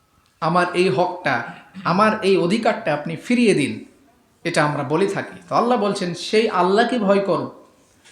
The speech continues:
এবং আত্মীয়তার সম্পর্ককেও ভয় করো।" কারণ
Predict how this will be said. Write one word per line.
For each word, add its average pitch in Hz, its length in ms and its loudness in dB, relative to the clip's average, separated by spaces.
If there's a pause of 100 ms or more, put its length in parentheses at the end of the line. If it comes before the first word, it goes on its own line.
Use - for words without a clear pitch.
(240)
এবং 185 400 2
আত্মীয়তার 202 720 2
সম্পর্ককেও 190 1200 0 (360)
ভয় 120 280 -4
করো।" 107 400 -8 (600)
কারণ 202 260 6